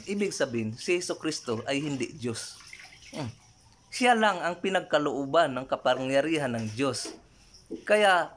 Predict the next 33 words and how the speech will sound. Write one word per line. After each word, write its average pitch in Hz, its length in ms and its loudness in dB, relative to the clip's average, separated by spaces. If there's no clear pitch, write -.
tayong 233 340 4
mga 170 300 2
members, 147 480 -2
tayong 214 320 -2
mga 156 240 -2
tauhan, 131 320 0
hihingi 208 560 0
ng 147 80 0
kapangyarihan 160 720 2
na 156 240 0
yun 131 240 -2
doon 190 240 -2
sa 175 160 -2
Diyos 117 320 -6
para 214 400 6
tayo 180 320 4
magkakaroon 147 640 0
ng 135 160 0
buhay 156 320 2
na 120 160 0
walang 127 320 0
hanggan. 104 480 -2
Ganito 233 480 0
yan. 117 480 -2
Ito 202 240 -2
na 104 160 -2
yon. 123 480 0
Ito 202 80 2
na 117 160 0
yon. 117 400 2
Mula 247 400 8
sa - 240 6
power, 120 720 6